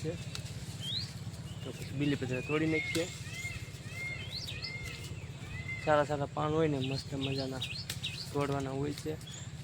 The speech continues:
અને દરરોજ ભોળાનાથ અમારા દાદા બીલીપત્ર ચડાવવા જાય છે,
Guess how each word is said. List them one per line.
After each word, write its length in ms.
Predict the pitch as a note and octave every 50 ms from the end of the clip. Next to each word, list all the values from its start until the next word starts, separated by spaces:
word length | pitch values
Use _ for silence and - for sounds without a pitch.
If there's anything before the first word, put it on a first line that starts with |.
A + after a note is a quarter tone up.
| -
અને 120 | C#3 C3 B2+
દરરોજ 220 | C3 C#3+ C#3 C#3 B2 -
ભોળાનાથ 400 | C3 C#3 C#3+ C#3 C3 C3 B2+ -
અમારા 240 | B2+ B2+ B2 B2 B2
દાદા 240 | B2+ C3 C3 B2 - - - - - -
બીલીપત્ર 400 | C#3 C#3+ C3+ C#3 C3 - - C3+ B2+ A#2+
ચડાવવા 360 | - - C#3 C#3 C3+ B2+ B2 B2
જાય 180 | C3 C#3+ D3 D3+
છે, 120 | C#3 D#3